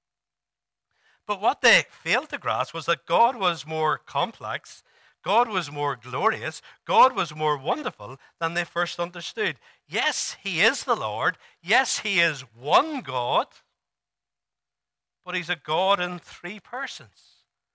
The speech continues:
Father, Son, and Holy Spirit, each of which are mentioned in this passage. Three persons, but one God. Now, if you've worked that out, you're better than me. Now, I know that God is one God,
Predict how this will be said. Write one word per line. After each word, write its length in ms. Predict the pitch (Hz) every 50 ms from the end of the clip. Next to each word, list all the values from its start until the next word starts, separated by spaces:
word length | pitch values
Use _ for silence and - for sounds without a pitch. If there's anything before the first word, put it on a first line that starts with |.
| _ _ _ _ _ _ _ -
Father, 340 | 127 127 131 135 143 151 160
Son, 520 | 151 - - - 135 127 131 131 131 131 _ _ _ _ _ _ _
and 140 | 123 127 120
Holy 280 | - 127 120 123 - -
Spirit, 360 | - - - 160 131 123 _ _
each 240 | - 233 - - -
of 80 | 139 127
which 180 | 139 - -
are 60 | 147 127
mentioned 460 | 117 131 180 240 220 - 123 104 98
in 120 | 104 98 120
this 140 | 131 -
passage. 340 | _ - 202 - _ - _ _ _ _ _ _ _ _ _ _ _ _ _ _ _ _ _ _ _ _ _ _ _ _
Three 220 | - 143 180 277
persons, 720 | - - - - 120 113 - - 143 185 202 - - - _ _ _ _ _ _ _ _ _
but 160 | - 120 _
one 220 | 117 131 131 135 135
God. 300 | 131 127 127 123 107 - _ _ _ _ _ _ _ _ _ _ _ _ _ _ _ _ _ _ _ _ _ _ _ _ -
Now, 180 | 175 175 165 160 - _ _ _ _ _ _ _ _ _ _ _ _ _
if 140 | 135 127
you've 240 | 180 240 285 269 202
worked 200 | 208 208 190 -
that 180 | - 170 156 147
out, 200 | 143 139 135 - - - _ _ _ _ _
you're 120 | 131 131 120
better 260 | 139 135 139 143 147
than 140 | 135 131 127
me. 180 | 123 117 113
Now, 220 | 110 120 123 127 143
I 140 | 175 208 240
know 340 | 220 190 190 208 220 226 - _ _ _ _
that 140 | 131 127 -
God 280 | 143 143 143 143 143 123
is 140 | 117 110
one 260 | 117 147 185 247 285 254
God, 460 | 185 151 139 151 170 185 196 196